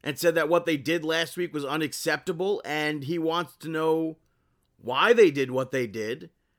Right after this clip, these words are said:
So he's demanding for next week in Atlantic City, the, the full Inner Circle be there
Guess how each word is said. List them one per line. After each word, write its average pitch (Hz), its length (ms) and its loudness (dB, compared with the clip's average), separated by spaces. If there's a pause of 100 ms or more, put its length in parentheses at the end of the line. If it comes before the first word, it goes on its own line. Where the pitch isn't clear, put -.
(340)
So 156 240 0
he's 165 220 2
demanding 160 720 0
for 156 460 2
next 160 420 -2
week 190 280 -6
in 160 160 -4
Atlantic 151 560 -6
City, 190 600 -6
the, 139 680 -2 (760)
the 139 300 -6 (180)
full 208 440 0
Inner 175 240 -2
Circle 147 760 -2 (640)
be 135 180 -2
there 120 400 -4